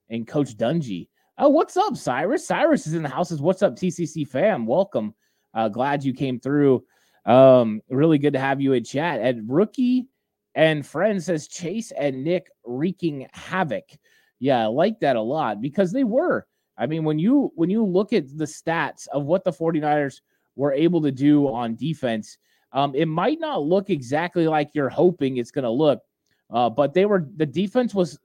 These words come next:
what held up when they were supposed to hold up. And I think that's the most important thing. They held the, the Tampa Bay Buccaneers rushing attack, once again, only sixty-six yards on the ground. Uh, but we know that wasn't a strength for Tampa Bay, that's for sure. And so I think,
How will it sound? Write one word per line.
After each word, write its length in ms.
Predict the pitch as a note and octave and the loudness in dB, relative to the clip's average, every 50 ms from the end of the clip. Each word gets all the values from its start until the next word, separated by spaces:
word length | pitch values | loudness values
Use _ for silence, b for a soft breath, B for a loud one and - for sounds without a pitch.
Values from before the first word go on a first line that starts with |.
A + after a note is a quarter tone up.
| _ _ - | _ _ -6
what 180 | A#2+ C3+ C#3 - | -2 -2 -2 0
held 320 | - - F#3+ G#3 A3+ F#3+ | 0 2 2 2 4 6
up 180 | F#3 G3 G#3 E3 | 6 6 6 4
when 140 | E3 E3 E3 | 0 0 2
they 140 | D#3+ D#3+ D#3 | 2 2 2
were 120 | D#3 D3 | 0 0
supposed 440 | - D#3+ C#3+ - E3 E3+ F3 D#3+ - | -2 -4 -2 0 2 2 2 2 0
to 80 | D#3+ | -2
hold 260 | C#3+ E3 D3+ C#3 C3 C#3 | 0 0 0 2 2 2
up. 240 | C3 A2+ G2+ - _ _ _ _ _ _ _ _ - | 2 2 0 -4 _ _ _ _ _ _ _ _ -2
And 160 | A#2 D3 D3 | 0 2 4
I 80 | D3+ E3+ | 4 4
think 180 | F3+ F3+ E3+ | 2 2 0
that's 300 | D#3+ D3+ D3 E3 - - | -2 -2 -2 -4 -6 -4
the 100 | - F3 | -2 0
most 260 | E3 D#3+ D#3+ D3+ - | 2 2 0 0 -4
important 460 | D3+ C3+ C3 - E3 D3+ C#3+ C3 A#2+ - | -8 -10 -4 -2 -2 -2 -2 -4 -4 -4
thing. 280 | D#3 D#3 D3+ D3 C#3 - _ _ _ _ _ | -2 -2 -2 -4 -6 -12 _ _ _ _ _
They 80 | A#2+ C3 | 0 2
held 260 | E3+ G#3 A3+ A3+ F#3 | 4 4 4 4 4
the, 340 | G3 F3+ F3 E3 D#3+ D3 - _ - C#3+ | 4 6 6 4 4 0 -2 _ -16 -8
the 120 | D3 D3 C3 | -6 -6 -4
Tampa 280 | C3+ F#3+ G3 F#3 F3 | -2 -2 -2 -2 2
Bay 140 | F3 E3+ E3+ | 2 2 2
Buccaneers 480 | D3+ E3 D#3+ - - D#3+ D#3+ D#3 D3 C3 | 4 2 -2 -2 -2 -2 -2 -2 -2 0
rushing 320 | D3 D#3 D#3 - E3 D3+ | -2 -2 -2 -4 -6 -6
attack, 400 | D3+ C#3+ D3 C#3+ C#3 C#3 C3 - | -6 -6 -6 -4 -4 -6 -6 -4
once 220 | C#3 D#3 D#3+ - D#3 | -4 -4 -4 -4 -4
again, 400 | C#3+ C#3 C3+ C#3 C#3 C3 B2+ - _ _ _ _ _ _ | -2 2 2 2 2 0 -2 -8 _ _ _ _ _ _
only 340 | - C#3+ E3+ F#3 G3 F#3+ F3 | 0 2 2 2 2 2 0
sixty-six 720 | E3 - - F#3 F3+ - - F3+ D#3+ - - E3+ D3+ - - | -2 -2 -4 -4 -4 -4 -6 -8 -6 -6 -6 -8 -8 -4 0
yards 240 | D#3 D3+ D3+ C3 C#3+ | 0 0 0 0 -2
on 80 | C#3+ | -4
the 60 | C3+ B2+ | -6 -6
ground. 440 | C3 C3 C3+ C3+ C3 C3 C3 A#2+ - _ _ _ _ _ _ _ | -4 -4 -4 -2 -2 -4 -4 -8 -12 _ _ _ _ _ _ _
Uh, 140 | A2+ A#2 A#2+ | -4 -2 -2
but 140 | B2 C3+ C#3 | 0 0 2
we 120 | D3 D#3 | 2 4
know 160 | E3 E3+ E3+ F3 | 6 6 6 4
that 200 | E3+ D#3 D3+ D3+ | 4 2 2 2
wasn't 300 | D#3+ D#3+ D#3 D#3+ D3+ C#3+ | 2 0 0 -2 -4 -8
a 40 | |
strength 400 | C3+ - - D3+ D3+ D3+ D3+ - | -8 -6 -4 -4 -4 -4 -4 -6
for 100 | - C3 | -10 -8
Tampa 300 | B2 D#3+ D3 D3 C#3 C#3 | -6 -4 -4 -4 -4 -4
Bay, 260 | B2 C3 C#3 C#3 C3+ B2 | -2 0 0 2 2 2
that's 280 | B2+ B2+ C3+ C#3 - | 0 -2 -4 -6 -8
for 120 | - B2 A2 | -8 -10 -10
sure. 400 | - - B2 A2+ A2 G#2+ G2+ - _ _ _ _ _ _ _ _ | -8 -6 -6 -4 -4 -4 -6 -8 _ _ _ _ _ _ _ _
And 220 | A2 A#2+ B2+ B2+ B2+ | 0 0 0 0 0
so 200 | - F3 D#3 D3+ | 0 2 4 4
I 140 | C#3+ C#3 C#3 | 4 2 4
think, 360 | - F3 E3+ D3+ - - | 2 2 0 0 -2 -10